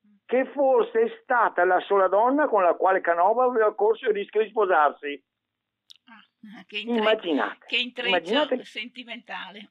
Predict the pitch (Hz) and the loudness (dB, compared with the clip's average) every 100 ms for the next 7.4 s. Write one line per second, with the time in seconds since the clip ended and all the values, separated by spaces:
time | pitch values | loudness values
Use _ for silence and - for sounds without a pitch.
0 | 226 226 - - - - 165 - - 156 | -18 -18 -20 -20 -6 0 0 0 -2 -2
1 | 139 - 151 139 139 240 254 220 247 233 | -2 -4 -2 -2 2 4 4 4 2 0
2 | 226 277 240 220 190 233 247 247 269 - | -2 -4 -6 -6 -8 -2 -2 -2 -12 -16
3 | - - 135 143 135 185 160 208 - 233 | -16 -2 2 2 2 -2 -2 -2 0 0
4 | - 107 - 104 - 175 - 196 185 208 | 0 -2 -2 -4 -6 -10 -16 -20 -20 -16
5 | 214 147 147 147 143 139 131 - 175 - | -2 0 2 0 -4 -8 -6 -4 -4 -2
6 | 135 - - - _ - 190 160 127 123 | -4 -4 -8 -10 _ -8 -6 -6 -8 -10
7 | - 113 127 - | -10 -8 -8 -8